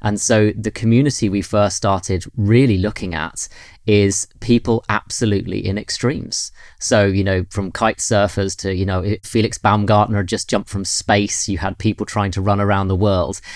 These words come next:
And it was, it was very, very, it was like watching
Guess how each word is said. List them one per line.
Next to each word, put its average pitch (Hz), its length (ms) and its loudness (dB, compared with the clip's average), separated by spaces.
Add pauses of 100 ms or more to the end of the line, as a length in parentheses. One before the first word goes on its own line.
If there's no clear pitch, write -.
(200)
And 110 160 2
it - 60 -4
was, 117 260 0
it 131 160 0
was 107 160 0
very, 131 400 4
very, 101 560 2 (380)
it - 80 -4
was 120 120 2
like 127 240 2
watching 120 320 0